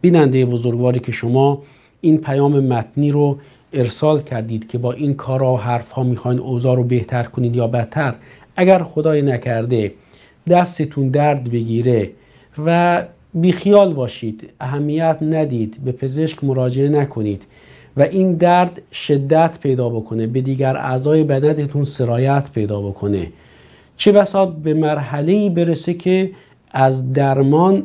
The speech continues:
در بمونید و عاجز بشید از اینکه بتونید برای درمان خودتون کاری بکنید. متاسفانه دردهای مشترک جامعه ایرانی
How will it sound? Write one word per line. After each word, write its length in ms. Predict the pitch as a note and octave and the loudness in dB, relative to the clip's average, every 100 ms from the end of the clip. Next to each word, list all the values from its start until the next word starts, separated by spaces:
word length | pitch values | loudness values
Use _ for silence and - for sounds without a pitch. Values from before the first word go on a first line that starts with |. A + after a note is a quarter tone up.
| - _ _ _ _ D3+ | -6 _ _ _ _ -2
در 260 | E3 G3 G3 | 4 6 4
بمونید 560 | E3+ D3 B2+ B2 A#2 B2+ | 0 0 0 -2 -2 -2
و 40 | |
عاجز 540 | C3+ D3 C3+ D3+ G#3 | -4 0 0 2 0
بشید 300 | F#3 E3+ F3+ | 0 -4 -2
از 140 | D#3+ D3 | -2 0
اینکه 200 | D#3+ D#3+ | 0 0
بتونید 480 | E3 E3+ E3+ E3 D3 | -2 -2 0 2 2
برای 280 | C3 C#3 | 2 4
درمان 460 | C3+ B2+ B2+ C#3+ D3+ | 4 2 2 2 2
خودتون 420 | D3 C#3 B2+ C3 | 0 -4 -2 -4
کاری 300 | - B2 A2 | -4 -4 -4
بکنید. 440 | G2 F#2+ G2+ F#2+ - _ - - | -6 -8 -10 -12 -14 _ -20 -2
متاسفانه 1000 | - - E3+ D3 - C3 C3 B2 A2+ G2 - _ _ _ _ _ _ _ - A#2+ C3+ | 0 4 4 2 -2 -8 -4 -2 -2 -4 -8 _ _ _ _ _ _ _ -10 -4 0
دردهای 1000 | E3 E3+ E3+ C#3+ C3+ F3 G3 F3+ F3+ F3 | 2 2 2 -2 -2 2 2 2 -2 -2
مشترک 880 | D3+ C#3+ - - C#3 D#3+ E3 E3+ D#3 | -2 -4 -6 -6 -2 0 -2 -2 -2
جامعه 640 | C#3 C3+ C3 B2+ C3+ E3 | 0 0 2 0 2 0
ایرانی 760 | D#3+ A#2 A#2+ A#2+ A#2+ B2+ A2+ G#2+ | -2 -2 -2 0 2 4 2 0